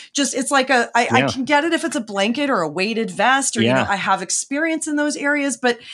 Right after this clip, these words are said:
Speaker 1: um, I've never thought of it until
Speaker 2: Yes,
Speaker 1: right
Speaker 2: I've
Speaker 1: now.
Speaker 2: Right. I've had clients, well, first, a few things. One is it can be any item of clothing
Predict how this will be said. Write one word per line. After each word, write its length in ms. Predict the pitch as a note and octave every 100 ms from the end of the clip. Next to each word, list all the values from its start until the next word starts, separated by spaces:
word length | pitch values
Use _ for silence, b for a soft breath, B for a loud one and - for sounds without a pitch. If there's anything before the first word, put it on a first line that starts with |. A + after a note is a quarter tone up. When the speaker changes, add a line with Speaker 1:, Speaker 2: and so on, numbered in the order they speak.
| B B B
Speaker 1:
um, 280 | B3 A#3+ A#3 -
I've 200 | A#3 G#3+
never 380 | A3+ G#3+ A3+ C#4
thought 360 | - C4 E4+
of 120 | E4+ E3+
it 160 | D#3+
until 520 | G3 F#3+ A3 G3 G3+ C#4 _ _ _ _ -
Speaker 2:
Yes, 300 | A2 C3 A#2
Speaker 1:
right 140 | E3+ B2+
Speaker 2:
I've 80 |
Speaker 1:
now. 500 | A#2+ E4 A#4+ G#3+ D3+ D3+
Speaker 2:
Right. 180 | B2+ C3+
I've 140 | C3
had 220 | A2 C#3+ -
clients, 440 | C#3+ D3 D#3 -
well, 160 | C3+ A#2+
first, 360 | - C#3+ -
a 40 | C3
few 220 | - D3+
things. 320 | - A2+ G#2
One 280 | A2+ C3+ F3
is 360 | E3+ D3 C3 - B B B B B B _ -
it 100 | C#3+
can 140 | D3+ C#3
be 180 | C#3
any 280 | C3 D#3 G3+ -
item 300 | C3 C3 A#2+
of 140 | A2
clothing 680 | - - G#2+ B2 C3+ E3 D3+